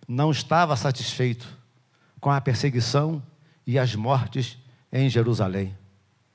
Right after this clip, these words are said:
Capítulo nove, versículo um, diz mais ou menos assim:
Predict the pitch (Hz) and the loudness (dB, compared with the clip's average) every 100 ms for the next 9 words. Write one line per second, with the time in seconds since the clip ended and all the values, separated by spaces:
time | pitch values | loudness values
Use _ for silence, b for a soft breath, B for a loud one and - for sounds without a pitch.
0 | _ _ - 117 101 143 139 139 127 156 | _ _ -10 -6 -4 -2 0 2 6 6
1 | 156 135 123 - 151 127 147 147 131 131 | 4 2 0 0 -2 0 0 2 0 0
2 | 123 127 139 127 123 110 107 95 | 2 2 2 2 2 0 -4 -6